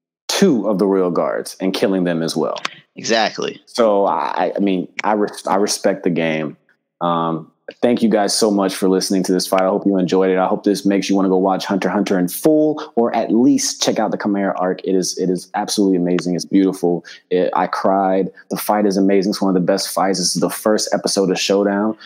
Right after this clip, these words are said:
Speaker 1: Show up at Showdown. Make sure you
Speaker 2: Show
Speaker 1: guys
Speaker 2: up.
Speaker 1: come in for next week. Next week, what we got, man? What we got next week, Eric?
Speaker 2: I don't think nobody, I thought, I,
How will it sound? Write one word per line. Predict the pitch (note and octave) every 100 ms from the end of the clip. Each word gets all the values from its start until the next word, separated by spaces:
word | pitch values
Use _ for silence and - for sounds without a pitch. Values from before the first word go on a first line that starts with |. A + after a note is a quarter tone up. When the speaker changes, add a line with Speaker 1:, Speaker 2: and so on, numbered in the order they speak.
| -
Speaker 1:
Show | - B2 A2
up | G#2+ G#2
at | G2+
Showdown. | G#2+ G2+ G2+ G2+ G#2 - -
Make | A2+
sure | - G2
you | G2
Speaker 2:
Show | F#2+
Speaker 1:
guys | B2+
Speaker 2:
up. | B2 - - -
Speaker 1:
come | A#2 A2
in | G#2 G2
for | F#2+
next | F2+ G#2 G#2 -
week. | G#2 F#2
Next | C3 C3
week, | C#3 G#2+ - - - _ _
what | E3+
we | D#3
got, | F2+ D2
man? | D#2 G#2+
What | E3
we | E3+
got | C#3
next | A2+ G2
week, | F2 D2+
Eric? | E2+ G#2 _ _ _ - -
Speaker 2:
I | F3 A#3
don't | -
think | F#3 D#3+
nobody, | D3+ D#3+ D3 D3+ C3
I | E3+
thought, | G3 -
I, | E3 E4+